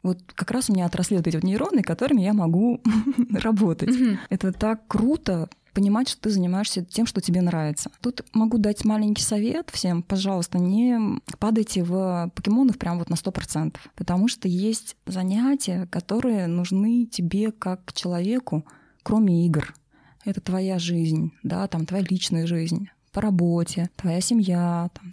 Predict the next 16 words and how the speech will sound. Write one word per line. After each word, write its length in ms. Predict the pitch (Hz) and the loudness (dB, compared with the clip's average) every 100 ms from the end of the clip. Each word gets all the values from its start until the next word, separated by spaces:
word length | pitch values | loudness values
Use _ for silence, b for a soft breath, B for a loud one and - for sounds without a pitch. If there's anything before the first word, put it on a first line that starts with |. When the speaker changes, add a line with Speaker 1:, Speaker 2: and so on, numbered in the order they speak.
| - | -8
Speaker 1:
твои 200 | - 202 | -6 -4
какие-то 340 | 202 208 220 | -6 -4 -4
обязательства 560 | 214 196 190 190 - 196 | -2 -2 -2 -4 -6 -6
социальные, 680 | 190 - 175 170 165 170 170 | -4 -2 -2 0 -2 -2 -4
там, 200 | 180 165 | -4 -2
да, 220 | 175 202 | -2 -2
и 60 | |
так 180 | 196 180 | -2 -2
далее. 360 | 175 170 160 170 - | -2 -2 -4 -6 -4
А 200 | 185 180 | -2 -2
покемоны, 440 | 180 - 269 302 | -2 2 4 4
они 180 | 208 202 | 4 4
будут 220 | 220 220 - | 2 0 -2
таким 260 | 185 196 | -2 -2
приятным 520 | 185 202 214 214 180 | 0 0 0 0 0
таймкиллером 840 | 175 196 196 302 339 226 170 151 | 0 0 0 0 2 2 2 2